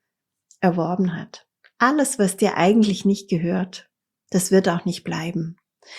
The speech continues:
Egal wie schlau die Entscheidungen sind, das wird man verlieren, denn in Wahrheit hat es einem nie gehört. Daher empfehle ich, diesen Filter schon mal einzusetzen und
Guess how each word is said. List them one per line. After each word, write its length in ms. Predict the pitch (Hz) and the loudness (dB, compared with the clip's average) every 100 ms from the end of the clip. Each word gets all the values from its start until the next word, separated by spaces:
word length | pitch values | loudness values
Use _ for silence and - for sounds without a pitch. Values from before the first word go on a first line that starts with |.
| - - - | -18 -12 0
Egal 440 | 214 220 226 254 | 2 4 6 6
wie 120 | 220 | 4
schlau 480 | - 208 185 214 226 | 2 2 2 2 0
die 160 | 208 - | -2 -2
Entscheidungen 720 | 170 196 175 202 202 185 180 | -2 -2 0 2 2 4 2
sind, 420 | 175 175 185 - _ _ _ - - - | 0 -2 -4 -8 _ _ _ -14 -6 -2
das 220 | 185 - | 0 2
wird 200 | 202 220 | 2 2
man 160 | 190 | 0
verlieren, 540 | 175 170 165 170 180 170 | 0 -2 0 0 0 0
denn 160 | 175 | 0
in 200 | 180 175 | 2 2
Wahrheit 520 | 175 180 208 214 202 180 | 2 2 2 0 0 -4
hat 140 | 170 | -4
es 120 | 170 | -6
einem 220 | - 165 | -6 -4
nie 360 | 165 180 185 185 | 0 2 0 0
gehört. 640 | 190 170 156 156 - - _ _ _ - - - - | 0 0 -2 -6 -10 -18 _ _ _ -20 -20 -10 2
Daher 340 | 208 214 214 | 4 6 4
empfehle 420 | 214 208 214 220 | 2 2 2 2
ich, 120 | 214 - | 2 0
diesen 340 | 214 208 190 | -2 0 0
Filter 800 | - 247 277 339 - 151 165 185 _ - | -2 0 2 2 0 -4 -4 -10 _ -8
schon 220 | - 208 | 0 2
mal 160 | 196 | 2
einzusetzen 840 | - 185 226 220 208 147 - - 190 | 0 -2 -2 -2 -2 -6 -10 -8 -6
und 240 | 170 175 | -4 -6